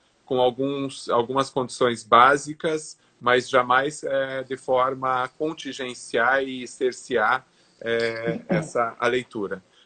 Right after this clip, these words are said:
Speaker 1: Mas,
Speaker 2: Uhum.
Speaker 1: é, no Brasil existem, existem outros, outras iniciativas, mas não é uma política de Estado.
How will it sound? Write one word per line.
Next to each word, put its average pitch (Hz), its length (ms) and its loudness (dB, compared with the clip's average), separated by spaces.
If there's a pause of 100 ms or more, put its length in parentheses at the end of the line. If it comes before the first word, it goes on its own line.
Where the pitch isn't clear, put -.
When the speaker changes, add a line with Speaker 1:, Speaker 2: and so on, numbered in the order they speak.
Speaker 1:
Mas, 127 440 4
Speaker 2:
Uhum. - 80 6
Speaker 1:
é, - 180 6
no - 100 -6
Brasil 143 380 -2
existem, 120 500 -10
existem 120 520 -6
outros, 110 320 2
outras 110 480 2
iniciativas, 120 580 -2
mas 127 260 4
não 147 220 4
é 139 80 6
uma 143 140 -4
política 127 400 -10
de - 60 -14
Estado. - 280 -14